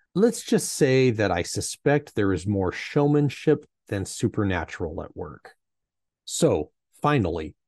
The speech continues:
let's talk about Chloe. People who have searched through the records for the house, from Tia Miles to Holly Vaughn to the folks at Monster Talk,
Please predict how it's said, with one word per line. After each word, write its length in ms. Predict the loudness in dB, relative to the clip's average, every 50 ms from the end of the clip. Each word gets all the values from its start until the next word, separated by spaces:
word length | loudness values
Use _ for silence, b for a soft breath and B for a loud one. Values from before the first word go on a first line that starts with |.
| _ _ _ _ _
let's 240 | 0 0 0 0 -6
talk 300 | -4 -2 -2 -2 0 0
about 260 | 0 0 0 0 -2
Chloe. 540 | -4 -10 -6 -4 -4 -4 -4 -8 -12 -18 -20 _ _ _ _ _ _ _ _ _
People 300 | 2 4 4 4 4 6
who 140 | 6 6
have 120 | 6 4 2
searched 420 | 0 2 2 2 2 2 -4 -8
through 220 | -4 0 2 2 4
the 80 | 4
records 380 | 2 2 2 2 0 -4 -4 -4
for 140 | -6 -4 -2
the 100 | -2 0
house, 340 | 0 -2 -2 -4 -6 -6
from 240 | -10 -6 -4 -4 -4
Tia 260 | 0 2 4 4 4
Miles 480 | 4 4 2 2 2 2 0 0 -2 -4
to 100 | -8 -8
Holly 320 | -6 -4 0 2 2 2 2
Vaughn 340 | 2 0 0 0 0 -2 -4
to 100 | -6 -8
the 60 | -10
folks 340 | -4 -4 -4 -4 -2 -4 -4
at 60 | -2
Monster 380 | -2 -2 -2 -2 -6 -10 -12
Talk, 340 | -8 -2 0 0 0 0 -2